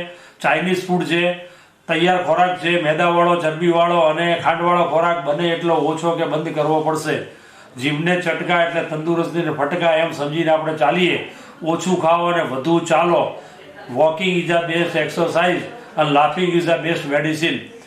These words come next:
એટલે આપણે આ બધું ધ્યાન રાખીએ. માનસિક તણાવ,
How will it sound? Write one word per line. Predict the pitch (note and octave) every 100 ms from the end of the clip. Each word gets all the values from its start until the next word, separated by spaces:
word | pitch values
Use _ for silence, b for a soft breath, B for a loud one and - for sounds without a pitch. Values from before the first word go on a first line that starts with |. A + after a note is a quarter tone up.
| B B
એટલે | E3+ F#3
આપણે | D3+ D#3+ F3+
આ | D#3+ F3
બધું | F3 F#3+ C#3
ધ્યાન | D#3 E3
રાખીએ. | D#3+ D#3 F3+ E3+
માનસિક | C3 D3 D3+ F#3+ F#3
તણાવ, | E3 F3+ D#3+